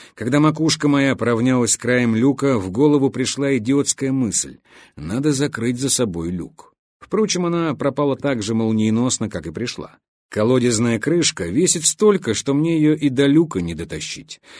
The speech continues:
А если и дотащу, то при попытке прикрыть ее за собой без пальцев останусь, к гадалке не ходи.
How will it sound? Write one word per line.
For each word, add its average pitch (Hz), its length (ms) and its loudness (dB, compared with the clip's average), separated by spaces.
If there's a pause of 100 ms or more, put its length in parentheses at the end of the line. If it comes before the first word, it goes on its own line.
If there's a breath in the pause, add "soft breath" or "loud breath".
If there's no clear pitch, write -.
(160 loud breath)
А 117 140 -4
если 190 360 0
и 175 40 2
дотащу, 175 640 0
то 147 280 4
при 123 180 0
попытке 151 480 -2
прикрыть 143 520 -2
ее 127 200 2
за 107 120 -2
собой 123 440 0
без 107 240 0
пальцев - 440 -4
останусь, - 600 -12
к - 20 -10
гадалке 101 600 -2
не 73 100 -10
ходи. - 380 -16